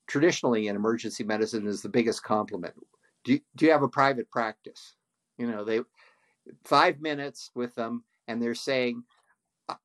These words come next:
I like you way better than the doctor that I've had for however long time." But what I started to hear, not often, but boy, when it happened, was it ever a, an, an immense satisfaction.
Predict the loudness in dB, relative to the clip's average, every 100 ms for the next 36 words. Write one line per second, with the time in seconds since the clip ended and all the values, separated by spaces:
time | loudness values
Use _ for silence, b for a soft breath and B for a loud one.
0 | _ 4 4 4 0 0 2 4 4 4
1 | 2 0 -4 -6 -6 -4 -6 -6 -8 -6
2 | -8 -6 -6 -6 -10 -10 -10 -16 _ 2
3 | 4 4 2 -2 -4 -6 -8 -8 -6 -6
4 | -8 -14 _ _ _ _ _ _ _ _
5 | _ 0 4 4 0 0 2 4 2 0
6 | -4 -12 -8 -6 -6 -8 -16 _ _ -10
7 | -4 -2 -2 -4 -6 -8 _ _ _ 0
8 | 4 4 2 0 0 -2 -8 -10 -8 -10
9 | -10 _ _ _ _ -4 0 0 -2 -8
10 | -10 -8 -6 -6 -8 -14 -14 -18 -8 -4
11 | 0 2 4 4 4 2 0 -6 _ _
12 | _ _ -6 -2 -2 -6 -6 -2 0 4
13 | 6 4 4 0 2 0 -4 -4 -4 -8